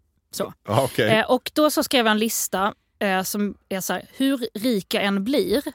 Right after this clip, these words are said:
Speaker 1: så blir jag aldrig." För det tänkte jag på så här: "Okej, jag har tid och jag har pengar, eh, men jag kommer liksom aldrig."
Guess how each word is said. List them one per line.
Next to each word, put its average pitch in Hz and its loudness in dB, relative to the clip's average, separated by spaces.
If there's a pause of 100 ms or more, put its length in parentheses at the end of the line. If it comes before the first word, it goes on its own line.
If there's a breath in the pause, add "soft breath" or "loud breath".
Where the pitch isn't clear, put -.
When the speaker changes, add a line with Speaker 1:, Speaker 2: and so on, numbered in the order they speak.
(160)
Speaker 1:
så - -2
blir 190 2
jag 185 -2
aldrig." 190 -6 (440)
För 233 -4
det 226 -2
tänkte 214 0
jag 185 -2
på 185 -4
så - -6
här: 170 -6
"Okej, 185 -4 (280 loud breath)
jag 240 4
har 330 6
tid 214 2
och 180 0
jag 185 2
har 190 0
pengar, 220 0 (360)
eh, 196 2
men 240 2 (400)
jag - -10
kommer 254 2
liksom 254 -2
aldrig." 220 2